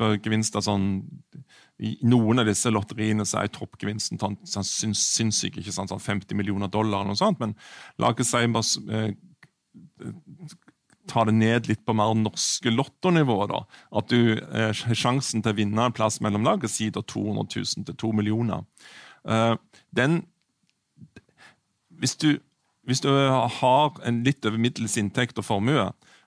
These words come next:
så er det ikke sikkert at du setter så stor nytte eller,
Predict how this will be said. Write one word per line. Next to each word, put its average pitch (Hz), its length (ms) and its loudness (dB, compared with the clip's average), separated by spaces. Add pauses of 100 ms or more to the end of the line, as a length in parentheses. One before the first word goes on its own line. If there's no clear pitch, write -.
så - 300 2
er 104 80 4
det - 80 -2
ikke 160 100 -2
sikkert 107 300 0
at 110 180 -2
du 110 320 0
setter - 480 -2
så 151 80 0
stor 117 240 2
nytte 123 540 0
eller, 104 320 2